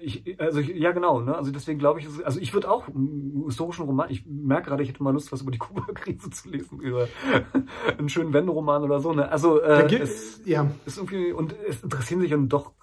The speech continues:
Speaker 1: ziemlich viele Leute für Geschichte, ne? Also das ist schon
Speaker 2: Ja. Mich
Speaker 1: ganz
Speaker 2: schreckt ja
Speaker 1: gut.
Speaker 2: immer so ein bisschen die Dicke ab, muss ich sagen, bei historischen Romanen.
Speaker 1: Ja, genau.
Speaker 2: Ja.
Speaker 1: Stimmt.
Speaker 2: Ja, weil wir haben ja nicht viel Zeit, weil
Speaker 1: Richtig.
Speaker 2: wir bringen ja jede Woche eine neue Folge der Schreibdilettanten raus.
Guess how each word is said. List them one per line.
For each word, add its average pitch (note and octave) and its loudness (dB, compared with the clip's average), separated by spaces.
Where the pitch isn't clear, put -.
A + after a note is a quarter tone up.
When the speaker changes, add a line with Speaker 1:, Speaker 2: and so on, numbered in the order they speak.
Speaker 1:
ziemlich D3+ -4
viele G#2 -6
Leute F2+ -8
für - -20
Geschichte, F#2+ -14
ne? G2 -8
Also G#2 -8
das G2+ -16
ist G#2 -16
schon - -8
Speaker 2:
Ja. G2 -6
Mich E3+ 4
Speaker 1:
ganz - 0
Speaker 2:
schreckt F#3+ 2
ja G3+ 6
Speaker 1:
gut. F3 0
Speaker 2:
immer E3+ 2
so E3+ 4
ein E3+ 6
bisschen E3+ 0
die D#3 0
Dicke E3+ -4
ab, B2 -10
muss A#2+ -10
ich B2 -10
sagen, A#2+ -6
bei A#2+ -8
historischen A#2+ -12
Romanen. A2+ -8
Speaker 1:
Ja, C3+ 6
genau. G#2 0
Speaker 2:
Ja. A#2+ -12
Speaker 1:
Stimmt. G2+ -6
Speaker 2:
Ja, F3+ 8
weil F#3+ 8
wir G3+ 8
haben F3 4
ja F#3+ 6
nicht F3 2
viel C3+ -4
Zeit, F#3 0
weil C3+ 6
Speaker 1:
Richtig. B3+ 4
Speaker 2:
wir G#3 4
bringen E3+ 2
ja F#3 4
jede E3 2
Woche E3+ 2
eine D3+ -2
neue D3+ 0
Folge D#3 0
der C#3 -2
Schreibdilettanten C#3+ -10
raus. D#3+ -4